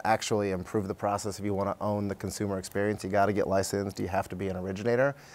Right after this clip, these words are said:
The technology, the advertising sites, I'm not gonna name any names, but, you know, that doesn't actually fix what's broken. And so we made a conscious decision to not only have a great technology platform, but to go through the state-by-state licensing process,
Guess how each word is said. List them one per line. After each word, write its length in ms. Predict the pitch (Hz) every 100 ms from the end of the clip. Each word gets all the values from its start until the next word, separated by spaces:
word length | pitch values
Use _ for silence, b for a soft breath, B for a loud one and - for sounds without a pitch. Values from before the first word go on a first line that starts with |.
| B -
The 80 | 101
technology, 680 | 107 110 107 110 101 104
the 140 | 98 95
advertising 640 | 98 101 104 98 95 98
sites, 560 | - 98 95 95 92 95
I'm 60 |
not 140 | 92 95
gonna 360 | 95 98 98 -
name 240 | 104 101
any 140 | 98 98
names, 400 | 120 147 135 113
but, 340 | 113 101 -
you 80 | 113
know, 200 | 101 95 - B B
that 140 | 117
doesn't 280 | 113 110 -
actually 380 | 98 - 101 92
fix 440 | - 98 - -
what's 200 | - 101
broken. 580 | - 104 101 135 143 139
And 140 | 107 104
so 180 | 113 104
we 80 |
made 200 | 104 101
a 40 | 92
conscious 440 | 107 101 - 92
decision 680 | 101 - 117 101 95 95 95 B B B
to 120 | - 104
not 220 | 110 110
only 160 | 107
have 180 | 98 98
a 60 | 95
great 180 | 98 92
technology 440 | 101 95 101 104
platform, 600 | 107 101 - 113 107 95
but 140 | 101 95
to 80 |
go 240 | 92 104 101
through 160 | -
the 100 | 98
state-by-state 640 | 92 104 95 98 95 104 92
licensing 420 | 87 92 - 95
process, 640 | - 98 95 98 92 -